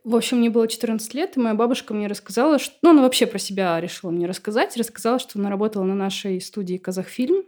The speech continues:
Это как Мосфильм, но только «Казахфильм». Самая крупная студия Казахстана. И она рассказала, как это ужасно, как это тяжело, какая ужасная т-, режиссерская работа и какой-то вообще ужас. Но вместо того, чтобы меня оттолкнуть, мне вдруг стало интересно, и я сказала: «Я хочу быть режиссером кино».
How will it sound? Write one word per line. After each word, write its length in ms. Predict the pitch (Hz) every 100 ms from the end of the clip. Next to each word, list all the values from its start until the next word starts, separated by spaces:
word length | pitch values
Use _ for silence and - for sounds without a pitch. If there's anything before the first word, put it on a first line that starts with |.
| -
Это 180 | 214 190
как 220 | 190 190
Мосфильм, 420 | 196 - 302 349
но 100 | 233
только 440 | 233 214 214 190 190 _
«Казахфильм». 640 | - 185 180 170 - - 185
Самая 380 | - 196 196 180
крупная 320 | - 190 170
студия 340 | 165 208 190 180
Казахстана. 680 | 175 185 - 277 339 262 - - _
И 220 | - 226 226
она 160 | 240
рассказала, 380 | 247 240 247 233
как 180 | 226 226
это 160 | 220
ужасно, 500 | 208 190 240 302 240
как 160 | 226 208
это 140 | 214
тяжело, 560 | 208 202 202 196 269 311
какая 320 | 311 233 208
ужасная 320 | 208 220 233
т-, 100 | - -
режиссерская 680 | 190 214 190 220 214 -
работа 420 | 190 185 247 330 220
и 20 |
какой-то 360 | 190 214 220 196
вообще 300 | 196 - 175
ужас. 460 | 233 294 240 - - - - _ -
Но 80 |
вместо 260 | 220 240 240
того, 280 | - 202 226
чтобы 260 | - 196
меня 340 | 196 202 202 190
оттолкнуть, 720 | - - 190 - 240 370 -
мне 160 | 254 254
вдруг 240 | 226 247
стало 320 | - 254 240 240
интересно, 480 | 233 233 311 -
и 80 | 254
я 80 | 233
сказала: 300 | 254 254 254
«Я 120 | 269
хочу 260 | - 415 415
быть 120 | 381
режиссером 540 | 403 370 381 349 320 339
кино». 560 | 381 311 277 285 311